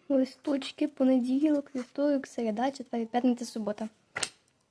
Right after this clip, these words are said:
І у нас ручки. В мене є така перше вересня ручка. Ось така всередині. І ще проста синя ручка.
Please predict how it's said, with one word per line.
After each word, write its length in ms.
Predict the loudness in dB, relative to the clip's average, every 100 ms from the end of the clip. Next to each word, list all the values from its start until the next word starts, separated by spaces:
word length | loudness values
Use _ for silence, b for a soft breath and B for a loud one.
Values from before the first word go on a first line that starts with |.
| _ _ _ _ _ -4
І 20 |
у 40 |
нас 280 | -2 -2 0
ручки. 380 | -2 -2 0 6
В 40 |
мене 300 | 6 8 6
є 100 | 4
така 380 | 2 0 2 2 0 _
перше 560 | 2 4 4 -2 -4 -2
вересня 800 | -2 0 0 2 0 0 2 2
ручка. 380 | 0 -4 -2 -2 -2 _ _ _ _ _ _ _ _ _
Ось 60 | _
така 200 | -16 -12
всередині. 720 | -14 -6 0 0 2 2 2 -2 _ _ _ _ _ _ _ _ _ _ _ _ _ _ _ _ _ _ _ _ _ _ B B B B _
І 200 | -2 -2
ще 380 | -4 -10 -6 -6
проста 520 | -6 -10 -6 -2 -2
синя 460 | -2 -4 -2 -2
ручка. 460 | -4 -6 -10 -10 -12